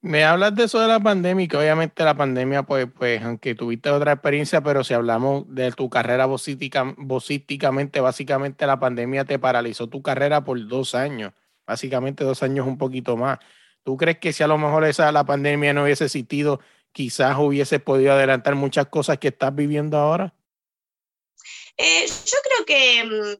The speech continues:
Speaker 2: muchos dijeron que, que por ahí les afectó, en cierto modo sí, afectó, fue un, algo mundial, pero a mí creo que en cierto modo me benefició para volver a entrenar, porque yo, como te dije, me había alejado un tiempo, eh,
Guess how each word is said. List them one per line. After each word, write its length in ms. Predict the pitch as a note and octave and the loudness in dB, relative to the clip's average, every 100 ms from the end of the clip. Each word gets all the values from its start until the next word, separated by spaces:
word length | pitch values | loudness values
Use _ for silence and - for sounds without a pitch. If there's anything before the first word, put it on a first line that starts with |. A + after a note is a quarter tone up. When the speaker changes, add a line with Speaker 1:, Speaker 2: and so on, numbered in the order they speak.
| _ _ _ _ | _ _ _ _
Speaker 2:
muchos 340 | - F4 G#4 F#4 | -8 -4 -2 0
dijeron 400 | C4+ C4+ C#4 C4+ | 0 2 2 0
que, 540 | B3 G#3+ G3+ F#3+ F#3+ | 0 2 2 0 -2
que 120 | - G3 | -6 -6
por 160 | G#3 | 0
ahí 120 | A3+ | 0
les 180 | B3 A#3+ | 2 0
afectó, 420 | G#3+ G3 F#3+ - C4+ C#4 C4+ | -2 -4 -6 0 2 2 0
en 140 | G#3+ G3+ | -2 0
cierto 320 | A#3+ A#3 A3 | -2 -2 0
modo 200 | B3+ A#3+ | 0 0
sí, 280 | A#3+ B3+ A3 | 0 0 0
afectó, 500 | F#3+ F#3 F3 A3 G#3+ | -2 -8 -4 -4 -4
fue 140 | G3 | -8
un, 140 | F3+ - | -12 -6
algo 240 | F#3 F#3+ | -4 -4
mundial, 460 | F#3 F3+ G3+ A#3 C4 _ _ _ _ | -8 -4 -2 0 -2 _ _ _ _
pero 240 | A3 A3 A#3 | -2 2 2
a 240 | A#3 A3+ | 4 2
mí 280 | A#3+ D4 D4 | 2 -2 0
creo 160 | D4 C#4+ | 0 -2
que 240 | - B3+ | -2 -4
en 80 | A#3+ | -2
cierto 340 | C4+ C4+ C4+ | -2 -2 -2
modo 220 | C4 D4+ | 2 2
me 280 | C#4 A#3+ G#3 | 2 0 -2
benefició 760 | G3+ G#3 G3+ G3+ - C4+ E4 G#4+ - | -2 -2 -2 -2 -2 0 0 -2 -2
para 260 | A3+ G#3 | 0 4
volver 320 | G#3 G#3 B3 B3+ | 4 4 2 2
a 60 | |
entrenar, 500 | A#3 G3 G3 A3+ C4 - _ | 0 -2 0 0 0 -6 _
porque 280 | A#3 G#3+ F#3 | -12 -10 -8
yo, 140 | G3+ | -6
como 220 | A3 A3 G#3+ | -4 -4 0
te 200 | G#3+ - | 0 0
dije, 220 | G#3+ G#3+ | -6 -6
me 80 | G3 | -2
había 180 | G3 A3 | 0 2
alejado 400 | A3+ A3 A3+ A3 | 0 0 0 0
un 100 | G3+ | -2
tiempo, 460 | A3 B3+ C#4+ G4+ - _ _ _ _ - | -4 -2 -2 -6 -8 _ _ _ _ -6
eh, 760 | G3 F#3+ F3+ F3 E3+ E3 - | -2 0 0 0 0 -4 -12